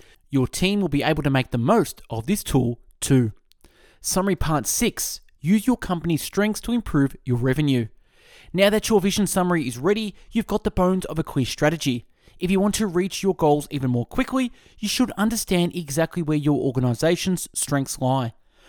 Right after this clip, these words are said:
First, you need to look into your customers' minds. What do they think when they hear your company's name? Car manufacturer Volvo has used marketing to make the word safety one of the first associations with the brand. Even Googling safest car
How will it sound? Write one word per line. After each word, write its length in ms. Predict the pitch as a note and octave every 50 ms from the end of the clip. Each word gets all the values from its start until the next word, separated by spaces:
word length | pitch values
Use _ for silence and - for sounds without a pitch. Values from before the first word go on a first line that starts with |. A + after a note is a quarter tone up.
| - - - _ -
First, 260 | - G3 G3 F#3+ -
you 60 | G#3
need 180 | G3 F#3+ F#3+ -
to 120 | - F#3+
look 280 | F3+ F3 F3 - - -
into 240 | E3+ E3 - - F3
your 60 | D#3+
customers' 520 | - - D3+ C#3+ - - D3+ C#3+ C3 -
minds. 520 | C3 B2+ B2 B2+ B2 A#2+ B2 - - - - - _ _ _ _ _ _ _ _ _ _
What 200 | - - D#3 E3
do 120 | - F#3+ F#3
they 160 | E3+ E3 D#3+
think 420 | - - - A#3 G#3+ E3 - - - _ _
when 160 | - D3 D#3+ F3
they 140 | F#3 F#3
hear 200 | E3+ - - F#3+
your 180 | F#3 E3+ F3 D#3
company's 420 | - - D3+ C#3+ - C#3+ C3+ A#2+
name? 340 | B2 B2 B2+ C#3+ C#3 A#2+ A2+ _ _ _ _ _ _ _ - -
Car 200 | - D#3 F3 F#3
manufacturer 560 | F#3 F#3 F#3+ F#3 E3 - F3+ E3 - F#3 F3
Volvo 460 | C#3 D#3 D#3 E3 D#3 D#3+ D#3 D3+ D3+
has 180 | C#3+ D3 C3+ -
used 180 | C#3 B2+ -
marketing 520 | C3 C3+ D3+ E3+ F3 - F#3 F#3 F#3 F3 - - - - - - -
to 120 | - A3+
make 220 | G#3 G3 F#3+ -
the 80 | - G3
word 260 | E3+ F3 E3+ D#3 C3+
safety 580 | - - - F3 F3+ G3 - - G#3 G#3 F#3+ - _ _ _ -
one 120 | D#3 F3
of 60 | F#3+
the 80 | F#3 G3
first 300 | - - F3+ F3 - -
associations 840 | E3 - - E3 E3 - - D#3 C#3+ B2+ B2 - - C3 A#2 -
with 80 | - B2
the 80 | - A2+
brand. 420 | - B2+ C3 C#3 C#3+ C3 B2+ - - - _ - - -
Even 300 | - - A3+ G#3+ A3+ G#3+
Googling 420 | F3 G3 G#3 F#3 F#3 G3 G3+ G3 F3+
safest 440 | - - F3+ E3 E3 - E3+ - -
car 320 | - C#3+ C3+ C3+ C3+ -